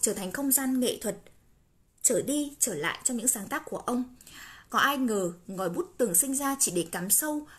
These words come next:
vào vùng đất ven đô ấy, sau cách mạng tháng tám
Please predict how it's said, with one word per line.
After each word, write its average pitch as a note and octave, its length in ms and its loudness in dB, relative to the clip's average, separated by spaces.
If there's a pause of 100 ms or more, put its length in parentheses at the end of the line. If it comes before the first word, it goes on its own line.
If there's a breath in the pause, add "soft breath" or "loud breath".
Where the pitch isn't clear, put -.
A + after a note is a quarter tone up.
vào F#3 340 2
vùng F3 240 -2
đất E4 240 -4
ven B3 200 -2
đô B3 140 4
ấy, F#3 420 -2 (160 loud breath)
sau - 180 2
cách D4 240 -10
mạng B3 200 -4
tháng F3+ 180 -10
tám F#3 400 -6